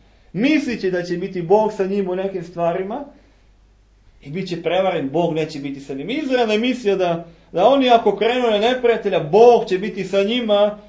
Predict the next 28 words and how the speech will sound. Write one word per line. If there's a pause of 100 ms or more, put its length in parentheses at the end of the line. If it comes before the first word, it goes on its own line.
(160)
zato
što
su
oni
izabrani
narod,
jel
tako? (480)
Znači, (140)
Filistejci
su
došli,
oni
su, (280)
e, (840)
gubili
često
puta
bitke, (280)
Izrael
je
gubio
bitke
i
onda
su
oni
odlučili